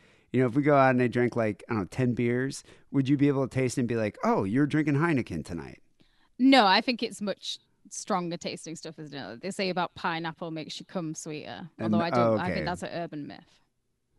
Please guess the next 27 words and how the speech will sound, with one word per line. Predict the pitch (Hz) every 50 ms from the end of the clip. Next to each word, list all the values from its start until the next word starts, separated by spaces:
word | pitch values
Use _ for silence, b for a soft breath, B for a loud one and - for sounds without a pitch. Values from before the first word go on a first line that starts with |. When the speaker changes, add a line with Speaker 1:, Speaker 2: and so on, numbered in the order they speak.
| _ -
Speaker 1:
But | 107 147 156 143
you, | 151 160 151
garlic | 135 107 - 147 139 147 147 139 123 110 98 -
would | 113 120 110
make | 104 107 107 101 -
your | 95 90
cum | - 110 101 92 90
garlicky. | 90 82 85 85 85 80 78 78 - - 90 -
Speaker 2:
I | - 269 349
think | 440 539 508 -
it | 494 339
would. | 240 254 302 403 415 214
If | - 214 - -
you | 285 349 359 294
ate | 320 370 381 320 240 180 - -
a | - 208
whole | - - 262 254 262 262 254 247 - -
roasted | 202 185 208 233 226 202 196 - - - 196 180 -
garlic | - 202 180 175 180 175 156 156 170
every | - - 180 180 180 196
day | 180 196 196 190 175 160 143 151
for, | 170 - 180
like, | 160 151 -
a | -
couple | - - 185 - 185 170
of | 160
weeks, | 151 156 147 - - _ - - -